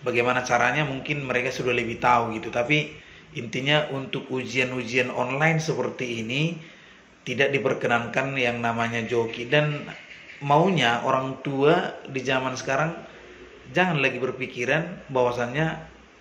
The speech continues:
kita harus membuat yang namanya membantu anak dengan cara joki online. Nah, berarti di sana apa? Satu hal kita ajarkan sudah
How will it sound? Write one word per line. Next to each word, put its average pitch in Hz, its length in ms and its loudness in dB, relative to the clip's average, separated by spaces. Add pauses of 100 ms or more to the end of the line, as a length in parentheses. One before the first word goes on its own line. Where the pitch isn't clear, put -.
(300)
kita 160 240 0
harus 156 320 6
membuat 135 560 2
yang 123 160 -2
namanya 123 560 -2 (640)
membantu 139 640 2
anak 127 480 0
dengan 123 320 0
cara 123 560 2 (1200)
joki 131 400 0
online. 143 640 4
Nah, 123 160 -2
berarti 127 240 0
di 165 80 0
sana 160 480 0
apa? - 320 -6
Satu 123 560 -4
hal 156 240 -2
kita 123 320 -4
ajarkan 117 400 -2
sudah 139 400 -2